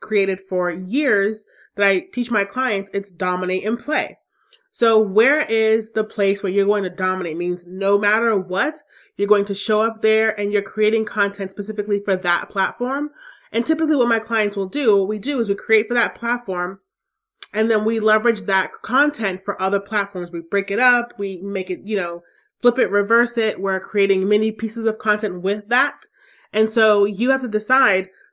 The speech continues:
where am I going to dominate? And once you get the ball rolling and you're, you have systems in place and you have, you're building out your marketing team,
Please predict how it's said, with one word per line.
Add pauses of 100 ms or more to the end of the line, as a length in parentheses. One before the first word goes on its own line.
where
am
I
going
to
dominate? (1000)
And (140)
once
you
get
the
ball
rolling
and
you're, (300)
you
have
systems
in
place
and
you
have, (460)
you're
building
out
your
marketing
team,